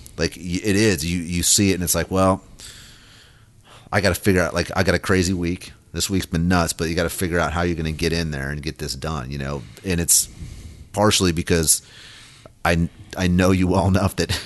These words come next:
<laughs> but more than anything, it's, it's, it, it is for me. And it's, it's, and the,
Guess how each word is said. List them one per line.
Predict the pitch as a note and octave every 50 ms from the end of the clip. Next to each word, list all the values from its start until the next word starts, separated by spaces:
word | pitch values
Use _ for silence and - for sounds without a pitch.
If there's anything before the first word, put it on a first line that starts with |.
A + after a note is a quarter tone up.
| - - -
<laughs> | - - - -
but | A#2 A#2 A#2
more | G#2+ D#2+ D#2+ E2 F#2+ A2 A2+ B2 B2+ A#2 G#2 F#2+ F2
than | E2 D2+ F#2+ F#2+
anything, | G2+ G#2+ G2 - D#2+ D2+
it's, | D#2+ D2+ -
it's, | - G#2 G2+ - - - -
it, | - G#2 F2 - -
it | G#2+
is | A2 B2 A2 -
for | - - E2 D2+
me. | D#2+ F#2+ G2 F2 D2 A1+
And | G#1 C#2+
it's, | D#2 D2 -
it's, | D#2 F2+ - - -
and | - D2+ - F2+ F#2 E2+ D#2+ D2 - -
the, | D#2+ E2 D#2+ D2+ D2 C#2+ C2+ C2 B1+ C2